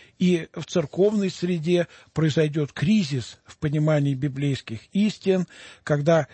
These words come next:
заразившись протестантским рационализмом, многие верующие, наши братья и сестры, потеряют библейское видение истины и погрузятся в мир человеческих телогуменов,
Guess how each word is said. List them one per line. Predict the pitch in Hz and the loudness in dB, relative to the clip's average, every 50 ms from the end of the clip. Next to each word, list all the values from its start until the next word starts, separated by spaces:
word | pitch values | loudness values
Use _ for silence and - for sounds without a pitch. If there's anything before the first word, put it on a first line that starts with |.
| - - - | -16 -12 -8
заразившись | 131 113 165 165 175 170 151 151 202 214 202 - - 185 170 143 - | -2 0 0 2 2 0 0 0 0 0 0 0 0 -2 -2 -2 -2
протестантским | - - 151 143 - 156 147 - - 175 180 185 175 - - - 170 147 143 - - - - - | -6 -8 -8 -6 -4 -6 -6 -2 0 2 2 2 0 -2 -4 -4 -4 -4 -4 -6 -12 -18 -10 -4
рационализмом, | 139 151 170 - - 156 151 151 151 151 175 196 214 202 160 156 175 165 143 131 - - - - - - | -2 -2 -2 -2 -2 -4 0 0 0 2 2 0 0 0 0 0 0 0 0 -2 -4 -8 -16 -20 -10 -2
многие | 131 135 160 202 226 196 175 220 214 202 | 0 2 2 2 2 0 0 0 0 0
верующие, | 180 180 226 233 226 226 226 190 - - - 165 135 110 107 104 - _ _ _ _ | 0 0 2 2 2 2 0 -2 -6 -6 -6 -6 -6 -6 -6 -10 -16 _ _ _ _
наши | - 160 196 196 170 - - 147 | 0 0 2 2 0 -2 -4 -8
братья | 131 131 156 170 165 147 - 135 | -6 -2 0 0 0 -2 -2 -4
и | 135 131 | -6 -6
сестры, | - - - 226 214 - - - 180 170 160 - - - - - - _ | -6 -4 -2 -2 -2 -2 -2 -2 0 0 -2 -2 -6 -18 -20 -20 -8 _
потеряют | - 185 - - 233 220 247 240 220 196 180 151 | -2 -2 0 0 0 0 2 2 2 2 0 0
библейское | 135 139 156 151 151 160 156 147 - - - 139 139 | -2 -4 -4 -2 0 0 0 0 -2 -4 -4 -4 -4
видение | 131 147 196 190 147 151 147 143 135 131 | -2 -2 -2 -2 0 0 0 0 0 -2
истины | 127 - - 220 233 - - - 202 196 190 185 180 - - - - - - | -2 0 0 0 0 0 -2 -2 -2 0 0 0 -2 -2 -6 -12 -20 -12 -6
и | - 160 | -6 -4
погрузятся | - - 180 151 170 170 170 147 147 170 156 139 - - 135 127 | -2 -2 -2 0 0 0 0 2 2 2 0 0 -2 -6 -6 -6
в | 117 120 | -4 -2
мир | 139 170 196 202 196 165 - - - - _ | 0 0 2 2 0 0 -4 -8 -20 -20 _
человеческих | - - 180 175 175 175 170 180 175 - - 151 - - - 151 123 - _ - - _ _ - | -4 -2 0 2 2 2 0 0 -2 -2 -4 -6 -6 -6 -4 -4 -6 -6 _ -16 -20 _ _ -2
телогуменов, | - 196 180 156 135 127 123 113 139 190 247 254 262 240 233 226 220 208 202 160 - _ | 0 2 2 2 0 -4 -4 -4 -2 0 2 4 4 4 4 4 2 2 0 -2 -4 _